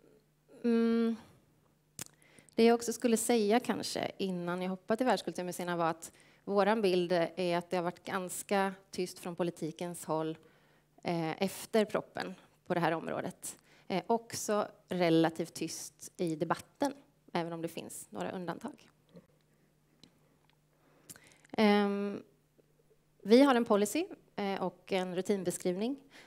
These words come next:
som vi försöker vara väldigt transparenta kring. Den finns på svenska och engelska på vår webb. Ehm, eh, och, ehm, det som alltid utreds,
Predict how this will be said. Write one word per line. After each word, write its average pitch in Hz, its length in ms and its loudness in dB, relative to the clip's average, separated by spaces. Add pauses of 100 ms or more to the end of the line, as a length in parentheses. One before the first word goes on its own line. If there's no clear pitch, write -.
som 202 160 0
vi 190 100 4
försöker 196 360 0
vara 180 100 4
väldigt 180 240 4
transparenta 175 560 -2
kring. 254 360 -4
Den 180 160 -4
finns 185 220 -8
på - 280 -8
svenska 170 500 -6
och 170 180 -4
engelska - 460 -8
på 165 100 -6
vår - 200 -6
webb. 269 460 2 (640)
Ehm, 196 720 -2 (1200)
eh, 196 400 0
och, 202 80 -2 (220)
ehm, 196 720 0 (120)
det 226 160 4
som 226 140 0
alltid 214 300 4
utreds, - 800 -2